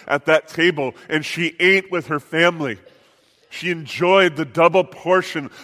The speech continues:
that the Lord had set before her. And it says in verse eighteen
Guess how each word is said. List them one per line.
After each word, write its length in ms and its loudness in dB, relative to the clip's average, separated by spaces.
that 160 -4
the 100 -4
Lord 300 2
had 160 0
set 320 2
before 380 -2
her. 160 -2
And 120 -4
it 80 -10
says 320 0
in 140 -8
verse 260 -6
eighteen 480 -8